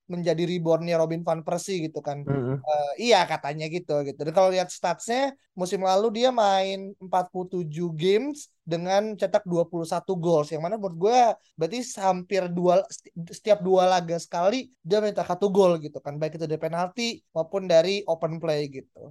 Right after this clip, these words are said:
Speaker 1: Dan eh, terkait dengan, eh, Cody Gakpo sendiri gitu kan. Dia itu ternyata satu agensi yang sama, Vin, dengan Erik ten Hag gitu kan. Yang mana menurut gua
Speaker 2: Hmm.
Speaker 1: ini, eh, mungkin coincidence ya.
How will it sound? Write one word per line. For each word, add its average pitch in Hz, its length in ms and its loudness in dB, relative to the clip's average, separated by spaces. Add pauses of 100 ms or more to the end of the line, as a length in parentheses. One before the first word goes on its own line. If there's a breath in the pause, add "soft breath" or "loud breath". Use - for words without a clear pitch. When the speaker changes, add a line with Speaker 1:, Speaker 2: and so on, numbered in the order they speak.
Speaker 1:
Dan 180 480 2 (300)
eh, 185 280 2
terkait 208 560 0
dengan, 185 640 0 (400)
eh, 156 420 -2
Cody 170 260 -2
Gakpo 170 280 2
sendiri 208 400 -2
gitu 165 240 -8
kan. 160 160 -2
Dia 190 160 0
itu 302 80 4
ternyata 254 400 4 (160)
satu 214 320 0
agensi 202 360 0
yang 208 120 0
sama, 254 400 2
Vin, 180 240 -6
dengan 190 440 0 (200)
Erik 175 280 0
ten 190 200 0
Hag 185 320 0
gitu 156 160 -14
kan. 143 160 -16
Yang 156 120 -6
mana 180 160 4
menurut 156 280 4
gua 233 140 8 (100)
Speaker 2:
Hmm. 131 80 -4 (200)
Speaker 1:
ini, 220 460 0
eh, - 320 -12
mungkin 208 540 -6
coincidence 180 560 0
ya. 175 120 2